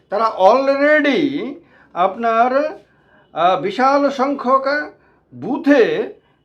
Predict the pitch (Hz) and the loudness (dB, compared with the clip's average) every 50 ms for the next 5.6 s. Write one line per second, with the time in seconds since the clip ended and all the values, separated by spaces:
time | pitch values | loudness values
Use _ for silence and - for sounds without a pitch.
0 | _ _ - - 180 196 202 254 262 247 240 220 214 208 202 170 294 - - 285 | _ _ -4 0 2 2 4 2 2 2 2 0 2 0 0 -2 -2 -8 -8 -8
1 | 302 277 294 302 294 302 - 330 254 233 226 226 240 240 208 196 233 254 240 - | -8 -6 -6 -6 -8 -8 -6 -4 -2 0 0 0 0 -2 -2 -4 -8 -8 -6 -4
2 | 277 269 277 254 247 247 247 262 247 233 233 208 - - 233 208 160 135 147 202 | -4 -4 -4 -4 -6 -4 -4 -6 -8 -8 -10 -12 -10 -8 -8 -8 -8 -8 -10 -10
3 | 226 - 262 262 226 175 151 - 170 175 175 160 135 147 208 - - - _ _ | -10 -6 -2 0 0 0 0 0 0 0 0 0 -2 -6 -12 -14 -16 -20 _ _
4 | - 202 220 208 208 233 240 240 240 233 214 196 196 208 214 208 240 240 - 247 | -6 -2 0 2 4 4 4 2 0 0 0 0 -2 -4 -6 -8 -10 -12 -10 -8
5 | 208 214 202 202 202 214 220 226 226 214 - 220 | -4 -2 -2 -2 -4 -6 -8 -8 -10 -10 -10 -12